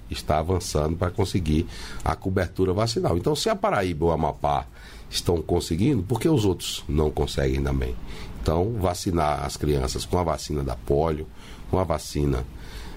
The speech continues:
é, do sarampo e as outras vacinas que estão disponíveis, é, no Programa Nacional de Imunizações.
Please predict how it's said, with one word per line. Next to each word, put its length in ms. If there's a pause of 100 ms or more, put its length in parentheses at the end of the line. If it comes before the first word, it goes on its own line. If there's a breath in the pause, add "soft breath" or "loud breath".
(120)
é, 320 (180)
do 160
sarampo 720 (260 loud breath)
e 100
as 160
outras 260
vacinas 480
que 100
estão 220
disponíveis, 880 (380 loud breath)
é, 160
no 160
Programa 420
Nacional 500
de 80
Imunizações. 760